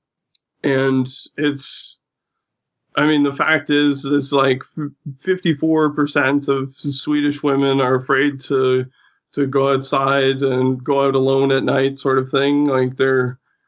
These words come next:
there's, uh, they're dyeing their hair black. Um, I think one, one of the most disturbing, uh, interviews was, um, at a, uh, a school in Germany with, um,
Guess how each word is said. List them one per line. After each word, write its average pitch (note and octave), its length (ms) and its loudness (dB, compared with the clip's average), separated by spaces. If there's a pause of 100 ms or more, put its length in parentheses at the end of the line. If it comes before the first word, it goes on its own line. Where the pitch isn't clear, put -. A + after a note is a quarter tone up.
(340)
there's, B2+ 500 0
uh, B2 320 2
they're C3+ 220 0
dyeing C#3 340 2
their C3+ 160 2
hair C3+ 300 0
black. C#3 560 0 (440)
Um, C3 680 -6 (640)
I C#3 80 2
think D3 380 -4
one, C#3+ 420 -4
one D3 140 -2
of C#3+ 40 0
the C#3 80 0
most C3+ 460 -4
disturbing, C#3 920 0 (600)
uh, B2+ 340 2
interviews C3 800 0
was, B2+ 580 0
um, C#3 640 -2 (640)
at C3 240 0
a, B2+ 360 2
uh, B2 300 2 (300)
a B2 60 -4
school D3 380 0
in B2+ 140 2
Germany C3+ 560 2
with, B2+ 460 -2
um, C3 480 0